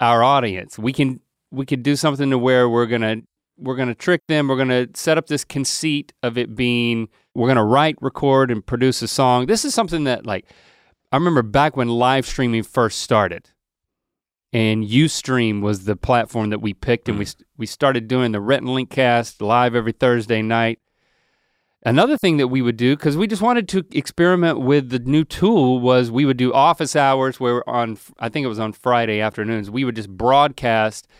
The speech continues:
Speaker 1: and whatever we were working on, we would explain to whoever wanted to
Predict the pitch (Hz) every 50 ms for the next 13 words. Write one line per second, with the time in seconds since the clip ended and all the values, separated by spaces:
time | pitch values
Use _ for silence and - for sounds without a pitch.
0 | - - 110 110 123 147 170 175 156 160 147 143 135 117 113 127 151 175 170 -
1 | 127 110 110 104 104 104 104 107 110 - _ - - - _ - 101 110 123 135
2 | 135 131 135 127 117 - _ _ _ _ _ _ _ _ _ _ _ _ _ _
3 | _ _ - 135 127 - - - - - - 139 135 139 131 131 135 143 156 143
4 | 127 117 127 131 123 127 123 131 127 117 117 120 123 127 120 113 113 110 110 107
5 | 107